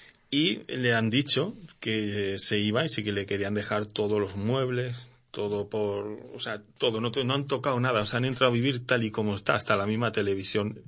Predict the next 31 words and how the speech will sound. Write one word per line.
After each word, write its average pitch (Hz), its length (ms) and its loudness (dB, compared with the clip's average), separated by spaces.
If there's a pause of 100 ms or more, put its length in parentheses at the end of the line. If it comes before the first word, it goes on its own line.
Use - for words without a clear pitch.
(400)
las 107 260 0
camas, 95 540 -2
colchones, 101 920 -2
sofás, - 640 -2
eso - 220 -2
es 127 60 -2
lo, 110 420 -2
lo 110 200 -6
que - 120 -4
no 120 160 2
se 104 160 -2
tiene 101 300 -6
que 92 100 -4
hacer. 87 320 -10 (640)
O - 60 -12
sea, 107 100 -6
cuando 110 400 0
nosotros 127 400 -2
compramos 117 500 0
una 101 280 -2
casa, 107 420 0 (160)
un 98 300 -8
piso, 107 420 -2
o 107 80 -8
sea, 101 160 -4
nuestro 95 420 -4
hogar, 95 360 2 (520)
tenemos 120 460 -2
que 113 240 -2
hacerlo 110 420 -2
nuestro, 107 460 -4